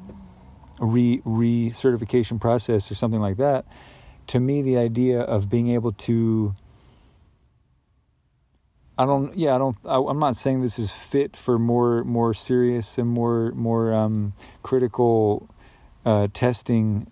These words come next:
uh, for comprehension, but, but just for,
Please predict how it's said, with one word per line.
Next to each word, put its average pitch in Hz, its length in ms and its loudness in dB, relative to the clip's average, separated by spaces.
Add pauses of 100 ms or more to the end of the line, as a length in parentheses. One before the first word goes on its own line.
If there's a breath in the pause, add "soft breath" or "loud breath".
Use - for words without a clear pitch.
uh, 107 240 2
for 107 160 -2
comprehension, 113 640 0
but, 104 220 0 (360 loud breath)
but 120 140 2
just 123 420 -2
for, 113 680 0